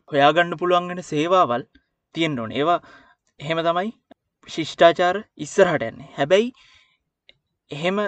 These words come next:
ඉස්සරහට යන්න ට්‍රයි කරනකොට අපි ආදර්ශය හැටියට ගන්නේ ඔලිගාක්ස් ලව නම් අපි නවතින්නේ වැරදි තැනක. මේකට හේතුව හැටියට අපි නම් හිතන්නේ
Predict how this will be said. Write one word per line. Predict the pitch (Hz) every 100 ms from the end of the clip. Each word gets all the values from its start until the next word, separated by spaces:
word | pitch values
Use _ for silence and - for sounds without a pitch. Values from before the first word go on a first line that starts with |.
| - _ _
ඉස්සරහට | 139 - 196 190 202 196
යන්න | 196 202 196 - - _ -
ට්‍රයි | 151 180
කරනකොට | 220 196 143 120 139 190 _ _ _
අපි | 139 - 202 - _ -
ආදර්ශය | 139 147 185 190 196
හැටියට | 196 190 190
ගන්නේ | 190 202 220 208 -
ඔලිගාක්ස් | 135 170 208 220 -
ලව | 151 127
නම් | 117 131 -
අපි | - 131 190 - _
නවතින්නේ | 143 139 165 175 190 202 247 _ -
වැරදි | 151 160 156
තැනක. | 143 110 - - _
මේකට | 135 147 151 175 160
හේතුව | 147 135 165 220
හැටියට | 202 165 123 151 - _ _ _ _
අපි | 139 151
නම් | 160 165
හිතන්නේ | 165 165 175